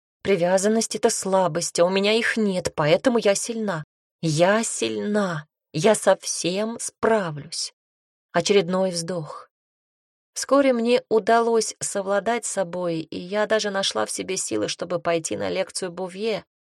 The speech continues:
Не хотела её пропускать. Планировала встретиться с преподавателем. Пусть снова прицепится, начнёт при остальных студентах меня принижать, засыпать совершенно дурацкими вопросами.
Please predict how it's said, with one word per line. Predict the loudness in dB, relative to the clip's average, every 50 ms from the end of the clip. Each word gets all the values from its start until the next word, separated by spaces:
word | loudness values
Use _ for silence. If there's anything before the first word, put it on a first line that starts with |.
| _ _ _ _ _
Не | -6 0
хотела | 0 0 0 0 0 0 0 0
её | 0 -2 -2
пропускать. | -4 -8 -8 -8 -8 -8 -8 -8 -10 -12 -12 -12 -14 -16 _ _ _ _ _ _ _ _ _
Планировала | 4 6 6 6 6 6 6 8 8 8
встретиться | 6 4 0 -2 -2 -2 -2 -2 -2
с | -2 -2
преподавателем. | -4 -8 -6 -4 -4 -2 -2 -2 -2 -4 -4 -6 -8 -10 -10 -12 -14 -14 -16 -18 _ _ _ _ _ _ _ _ _
Пусть | 0 0 0 0 -2
снова | -6 -4 -4 -2 -2 -4 -2
прицепится, | -4 -4 -4 -2 -4 -6 -4 -4 -6 -8 -6 -6 -4
начнёт | -4 -2 -2 -2 -2 -2 -2 -4 -2
при | 2 2
остальных | 2 2 2 -2 -4 -4 -2 -4
студентах | -4 -4 -4 0 2 2 4 4 2 0 0
меня | -2 -2 0 0 2
принижать, | 2 0 0 0 0 2 2 2 2 2 -2 -6 -12 _ _ _ _ _ _ _
засыпать | 2 2 4 4 2 2 2 2 0 0
совершенно | 0 -2 -2 0 0 0 0 0 0 0 0 0
дурацкими | 2 2 4 6 6 6 6 4 2 -6 -8 -8 -6
вопросами. | -6 -6 -6 -6 -6 -6 -6 -6 -8 -8 -8 -10 -12 -14 -14